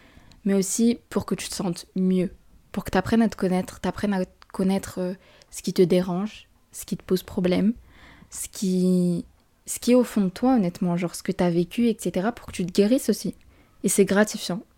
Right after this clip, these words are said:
dans le sens où c'est gratifiant pour ta personne, donc t'as, t'es quand même heureuse à l'intérieur, mais aussi pour les personnes autour de toi, parce que tu vas les rendre heureux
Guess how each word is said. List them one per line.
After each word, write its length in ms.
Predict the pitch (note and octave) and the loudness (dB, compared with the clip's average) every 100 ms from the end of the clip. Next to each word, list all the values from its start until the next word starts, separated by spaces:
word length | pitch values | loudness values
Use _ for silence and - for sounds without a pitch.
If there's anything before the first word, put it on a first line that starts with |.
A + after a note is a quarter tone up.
| _ | _
dans 80 | F3+ | -2
le 60 | |
sens 220 | F3 A3 - | 0 -2 -2
où 40 | |
c'est 160 | - F3+ | -2 2
gratifiant 420 | F3+ - - F3+ | 2 0 -2 -2
pour 160 | - | -4
ta 140 | - F3 | -2 -2
personne, 400 | F3 - A#3 C4 - - - | -2 -2 -2 -2 -6 -16 -8
donc 200 | F3+ - | -6 -4
t'as, 260 | F#3 E3+ F3+ - - - | -2 -2 -2 -10 -20 -2
t'es 80 | |
quand 120 | - G#3 | 4 6
même 180 | A3+ - - - - - | 6 4 -4 -20 -20 -4
heureuse 640 | F3+ F#3+ F#3+ G#3+ G3 - - _ _ _ _ _ _ | 0 2 4 4 2 -4 -16 _ _ _ _ _ _
à 120 | F#3+ | 0
l'intérieur, 560 | G3 F#3 F#3 F3+ F3 B3+ - _ _ _ _ F#3+ | 2 2 0 -2 0 -2 -6 _ _ _ _ 2
mais 160 | F#3+ | 4
aussi 400 | F#3 - B3+ B3+ - | 4 2 0 -2 -4
pour 140 | - F#3 | -4 0
les 160 | F#3 | 0
personnes 400 | F3+ F#3+ - G#3+ | 0 -2 -2 -2
autour 220 | G3+ F3 | -2 -2
de 60 | F3 | -2
toi, 180 | E3+ A#3+ | 0 -2
parce 160 | - | -4
que 200 | - F#3 F3 - _ _ _ _ _ _ | -4 -4 -4 -10 _ _ _ _ _ _
tu 160 | - G3+ | -2 2
vas 180 | G3 A#3+ | 6 6
les 100 | A3+ | 6
rendre 300 | G3 F3+ F3 | 4 2 2
heureux 240 | F3 F3 | 0 -2